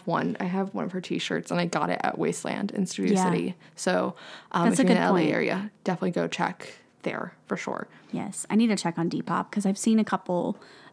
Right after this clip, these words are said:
Speaker 2: Um, I'm just waiting on the size that I want. <laughs>
Speaker 1: Mm.
Speaker 2: But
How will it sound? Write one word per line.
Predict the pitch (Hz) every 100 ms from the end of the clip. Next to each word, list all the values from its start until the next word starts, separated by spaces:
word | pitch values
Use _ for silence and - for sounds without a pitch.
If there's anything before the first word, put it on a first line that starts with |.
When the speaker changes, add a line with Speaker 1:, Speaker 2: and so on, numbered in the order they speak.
| -
Speaker 2:
Um, | 185 165 -
I'm | -
just | 196 202
waiting | 190 180
on | 175
the |
size | 175 - 117 139 -
that | 175
I | 180
want. | 185 170 - - - - -
<laughs> | 302 247 330 -
Speaker 1:
Mm. | 330 202 190 180 - - 202
Speaker 2:
But | 185 160 151